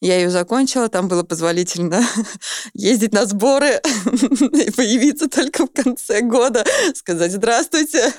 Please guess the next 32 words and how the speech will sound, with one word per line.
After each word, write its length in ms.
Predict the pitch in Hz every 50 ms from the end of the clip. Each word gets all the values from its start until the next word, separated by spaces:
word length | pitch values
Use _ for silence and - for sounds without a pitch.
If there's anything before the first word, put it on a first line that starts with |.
| - _ - - - - _ -
А 60 | 190
я 120 | 185 175
такая, 320 | 180 190 208 - 214 190 190
такая-то. 880 | 185 - - - - - 220 208 233 247 240 247 - 277 269 269 247 - _ _ _ _ _ _ _ _ _ _
И 60 | - 175
они 160 | 160 175 165
так 100 | 165 165
<laughs> 400 | 214 277 262 - - 226 240 240
на 160 | 269 220 208
меня 260 | 208 262 - - -
смотрели. 640 | - - 226 175 202 - - 240 254 262 254 220 - - - - - - 277 -
Ну, 140 | 226 240 247
в 40 | 269
общем, 300 | 269 240 - 247 220 220
было 220 | 226 247 226 196 190
позволительно, 1300 | 180 190 190 185 185 190 190 220 240 285 262 - 285 240 226 220 208 196 185 180 175 175 165 156 - -
а, 220 | - 165 165 170
было 280 | 170 165 175 180 170 151
преимущество. 640 | 160 170 160 165 160 185 214 214 - 208 - - 175
У 40 | 165
меня 220 | 170 170 165 156
вот 160 | 151 151 151 147
один 240 | 147 143 151 156
год 200 | 151 165 180 180
как 180 | - 190 175 -
раз. 300 | - 156 165 - - - _ _ _ _ _ _ _ _ _ _ _ _ _ -
Но 160 | 165 165 160 165
егэ 240 | 170 165 160 160
никто 260 | 156 156 156 - - 151
не 120 | 156 156
отменял. 500 | 147 139 - 143 139 147 160 180 240 294 _ _ -
А, 720 | - 202 202 202 202 202 202 196 196 196 196 190 190 185